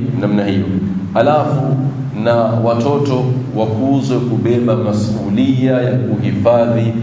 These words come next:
uzuri na wema wa utaji wa nini? Wa jamii na wa familia. Kwa kuwa mjue familia ni wewe. Unapokuwa mwema, utanasibisha wema kwa familia. Unapokuwa muovu, utanasibisha uovu kwa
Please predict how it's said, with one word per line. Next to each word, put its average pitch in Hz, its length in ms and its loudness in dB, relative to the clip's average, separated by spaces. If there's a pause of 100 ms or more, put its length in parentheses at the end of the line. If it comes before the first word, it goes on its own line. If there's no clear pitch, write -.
(100)
uzuri 127 480 2
na 123 160 0
wema 123 680 0 (200)
wa 110 140 0
utaji 123 420 0
wa 107 160 0
nini? 120 340 0 (580)
Wa 92 100 -2
jamii 90 500 -2 (520)
na 92 80 -6
wa 87 100 -4
familia. 87 560 -2 (1040)
Kwa 95 80 -12
kuwa 107 300 -2 (120)
mjue 113 440 2 (220)
familia 120 580 0
ni 101 220 0
wewe. 98 240 0 (220)
Unapokuwa 101 540 -2
mwema, 151 380 2 (540)
utanasibisha 107 760 0
wema 104 260 0
kwa 98 140 -2
familia. 92 360 -2
Unapokuwa 101 460 0
muovu, 156 640 2 (280)
utanasibisha 110 540 0
uovu 123 320 0
kwa 107 120 0